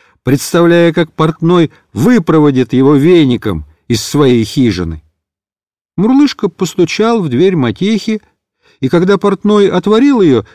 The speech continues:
вежливо поздоровался и сказал: "Дядюшка Мацоха, я слышал, что у вас улетела птицка.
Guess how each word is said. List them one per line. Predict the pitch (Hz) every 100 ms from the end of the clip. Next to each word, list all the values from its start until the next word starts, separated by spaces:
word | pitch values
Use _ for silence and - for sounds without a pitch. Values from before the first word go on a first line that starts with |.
| _
вежливо | - 190 254 233 226
поздоровался | 180 165 139 139 240 285 277 - 254 - _
и | 254
сказал: | - 202 113 120 135 135 _ _ _ _ _ _ _ _ -
"Дядюшка | 269 254 262 - -
Мацоха, | 214 214 214 - 220 202 156 - 165 _ _ _ _
я | 214 254
слышал, | - 302 277 302 294
что | 262 - 285 277
у |
вас | 285 277 -
улетела | 277 277 - 294 285
птицка. | - - 320 311 - - - 113